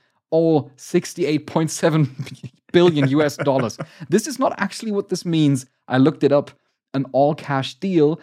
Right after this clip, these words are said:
This means that Microsoft is not going to have to take any kind of credit or loan or ha-, receive any kind of support to make that purchase, which is in itself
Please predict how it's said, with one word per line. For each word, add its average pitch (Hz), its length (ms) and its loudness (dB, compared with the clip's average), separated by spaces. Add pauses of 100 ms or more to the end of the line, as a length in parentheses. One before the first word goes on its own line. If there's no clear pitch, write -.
(200)
This 151 220 -2
means 156 320 0
that 123 140 -4
Microsoft 139 720 -4
is 117 140 -8
not 127 480 -2 (120)
going 147 300 -2
to - 80 -10
have 127 360 -4
to 135 100 -8
take 131 360 -6
any 139 180 -2
kind 123 300 -4
of - 180 -12
credit 151 480 0 (400)
or 113 160 -2
loan 117 560 2 (300)
or 131 160 -2
ha-, 120 140 -8
receive 135 420 -6
any 151 160 2
kind 135 180 0
of 120 60 -4
support 131 420 -4
to 135 100 -4
make 131 320 0
that 104 280 -4
purchase, - 500 -10 (160)
which 131 160 0
is 156 200 -4
in 170 120 0
itself 135 540 -2